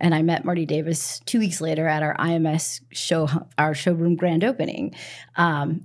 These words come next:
and it was great. I was, I started in marketing, and at that time, I was employee thirty.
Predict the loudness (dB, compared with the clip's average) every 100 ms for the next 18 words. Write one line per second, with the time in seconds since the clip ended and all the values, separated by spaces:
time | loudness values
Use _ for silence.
0 | 0 0 2 0 -2 -4 -6 -12 -20 -20
1 | -14 -2 2 4 4 2 2 2 2 0
2 | 0 -4 -6 0 0 0 0 2 4 4
3 | 4 2 0 0 2 2 4 4 4 0
4 | 0 -2 0 2 2 0 -4 0 0 0
5 | -4 -2 -2 -2 -4 -8 -2 -2 -2 -6
6 | -14